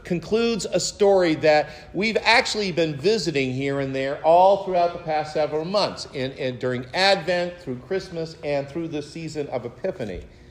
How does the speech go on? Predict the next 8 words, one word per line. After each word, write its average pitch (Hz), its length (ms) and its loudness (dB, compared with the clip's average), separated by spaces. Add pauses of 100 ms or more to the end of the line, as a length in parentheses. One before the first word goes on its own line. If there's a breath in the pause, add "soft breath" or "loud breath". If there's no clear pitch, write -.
(880 soft breath)
And 156 380 2
the - 80 -4
story 247 640 8
of 170 200 6
the 170 60 0
people 214 540 0
of - 280 -2
Israel 120 680 0